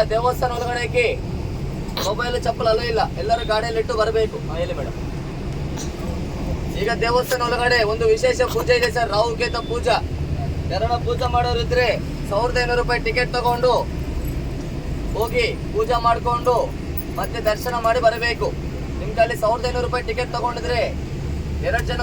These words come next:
ಹೋಗಿ ಕುತ್ಕೊಂಡು ಪೂಜೆ ಮಾಡ್ಕೊಂಡು ಅದೇ ಟಿಕೆಟ್ ತೋರಿಸ್ಬಿಟ್ಟು ಸ್ಪೆಷಲ್ ಎಂಟ್ರಿ ಟೂ ಹಂಡ್ರೆಡ್ ರುಪೀಸ್ ದರ್ಶನ ಸಿಗ್ತದೆ ನಿಮ್ಗೆ. ಅದು ಲೈನಲ್ಲಿ ಹೋಗಿ ದೇವ್ರ ದರ್ಶನ ಮಾಡ್ಕೊಂಡು ಬರ್ಬೋದು.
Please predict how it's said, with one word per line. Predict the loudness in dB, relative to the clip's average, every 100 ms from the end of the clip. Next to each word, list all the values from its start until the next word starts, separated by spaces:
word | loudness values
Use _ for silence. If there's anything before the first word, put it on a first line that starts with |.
| 0
ಹೋಗಿ | 0 0 0 0
ಕುತ್ಕೊಂಡು | -2 0 0 -2 0
ಪೂಜೆ | 0 0 2
ಮಾಡ್ಕೊಂಡು | 2 2 0 2 2 2 0 -2 -4 -4 -4 -2 0
ಅದೇ | 2 0 0
ಟಿಕೆಟ್ | 0 0 0
ತೋರಿಸ್ಬಿಟ್ಟು | -2 -2 -4 0 2 6
ಸ್ಪೆಷಲ್ | 6 4 0 -8
ಎಂಟ್ರಿ | -8 -8 -8 -6
ಟೂ | -6
ಹಂಡ್ರೆಡ್ | -4 -6 -6
ರುಪೀಸ್ | -6 -6 -6 -6
ದರ್ಶನ | -6 -4 -4 -4
ಸಿಗ್ತದೆ | -4 -4 -2 -2
ನಿಮ್ಗೆ. | 0 -2 -2 -4 -4 -4 -6 -4 -4 -4 -4 -4 -4 -4 -2
ಅದು | 2 2
ಲೈನಲ್ಲಿ | 2 0 2
ಹೋಗಿ | 0 0
ದೇವ್ರ | 0 0 0
ದರ್ಶನ | -2 -2 2
ಮಾಡ್ಕೊಂಡು | 2 2 4 4
ಬರ್ಬೋದು. | 4 2 0